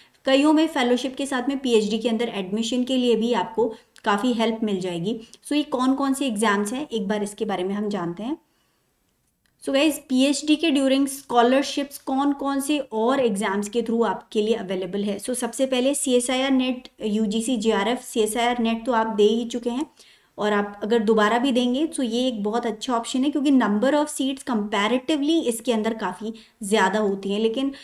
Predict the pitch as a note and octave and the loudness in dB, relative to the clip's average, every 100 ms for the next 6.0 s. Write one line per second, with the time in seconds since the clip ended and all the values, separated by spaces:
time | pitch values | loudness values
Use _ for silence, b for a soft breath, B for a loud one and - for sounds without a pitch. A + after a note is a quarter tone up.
0 | B - A#3+ D4 B3+ B3 D4 D4 C#4 C4 | B -4 2 4 4 0 2 2 2 2
1 | C4 C4+ C4+ C4+ - G3+ G3+ G#3+ B3 C#4 | 2 0 0 -2 0 -2 0 0 2 2
2 | C4 B3 - D4 G#3+ A3 G3 C4 A#3+ A3+ | 2 0 2 0 4 4 4 4 2 -2
3 | - B3 G3 G#3 G3+ G#3+ A3+ G3 E3+ E3 | -2 -2 0 0 0 0 -2 0 -2 -6
4 | - G#3 G#3+ A3+ A#3 A#3+ A#3 B3+ C4 C4 | -8 -6 -4 -4 -4 0 2 2 -2 -2
5 | G#3 G3+ G#3 A3 A#3+ A3+ G#3+ A3+ B3 | -2 -2 -2 -2 -2 -2 -2 -4 -6